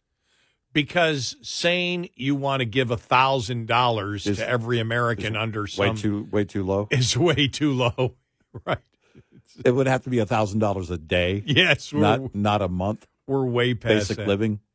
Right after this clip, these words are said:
Speaker 2: basic, uh, monthly income. Yeah. Yeah, no, it's gotta be a thousand a day. Uh, five, we'll go five grand a week. Twenty grand. And Gary,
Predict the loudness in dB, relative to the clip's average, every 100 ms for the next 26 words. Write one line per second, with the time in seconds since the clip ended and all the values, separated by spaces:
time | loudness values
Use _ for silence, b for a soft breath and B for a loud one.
0 | _ -2 -2 -4 -4 -2 -2 -2 -2 -2
1 | -4 -4 -4 -8 -10 _ _ _ _ _
2 | _ _ _ _ -2 -2 -2 -8 _ _
3 | _ _ _ _ _ _ _ _ _ _
4 | _ _ _ _ _ _ -2 0 0 0
5 | -2 -2 -2 -2 -2 -4 -4 -6 -12 -16
6 | -16 -16 -20 _ _ _ _ _ _ _
7 | _ _ _ _ _ _ _ _ _ _
8 | _ _ _ _ 0 0 4 6 6 4
9 | -2 0 -2 2 2 2 0 0 -2 -6
10 | _ _ _ _ _ _ _ _ _ _
11 | _ _ _ _ 2 6 6 6 -2 0
12 | 0 2 2 0 -4 _ _ _ _ _
13 | _ 2 4 4 4 0